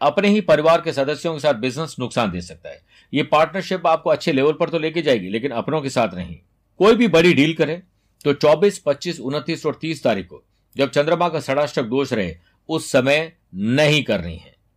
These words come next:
इसके अलावा बात करते हैं केतु की पांचवी दृष्टि सेवंथ हाउस पर होने से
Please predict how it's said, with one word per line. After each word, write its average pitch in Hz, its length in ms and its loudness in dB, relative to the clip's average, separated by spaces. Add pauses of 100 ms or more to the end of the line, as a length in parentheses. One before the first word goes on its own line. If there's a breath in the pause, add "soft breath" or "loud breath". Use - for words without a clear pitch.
(380)
इसके 117 240 -2
अलावा 127 200 4
बात 135 220 0
करते 143 240 -6
हैं 147 140 -10
केतु 143 260 0
की 113 280 -4 (240 soft breath)
पांचवी 160 300 -2
दृष्टि 156 280 -8
सेवंथ 139 280 -2
हाउस 147 220 0
पर 143 80 -4
होने 127 160 -6
से 147 220 -20